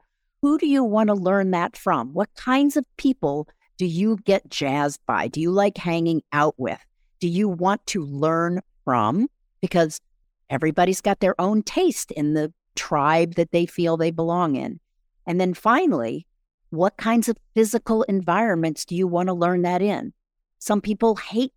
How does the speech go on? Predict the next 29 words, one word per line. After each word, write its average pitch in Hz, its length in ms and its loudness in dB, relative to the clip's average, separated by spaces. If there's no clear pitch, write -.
the 240 60 -4
medical, 240 460 2
they 220 120 0
don't 247 100 0
want 247 160 2
to - 60 0
ever 240 180 2
be 240 220 2
in 240 80 2
hospital. 220 420 0
Some 214 180 -2
people 233 240 -2
can't 214 360 -2
be 220 160 2
in 214 140 0
corporate 226 400 0
environments. 202 560 2
Some 185 180 -2
people 220 420 -2
want 202 180 2
to 226 40 2
be 226 280 0
in 220 320 4
arts, 208 440 0
kind 214 180 0
of 196 80 -6
funky, 208 560 0
creative 208 640 0
places. 226 340 0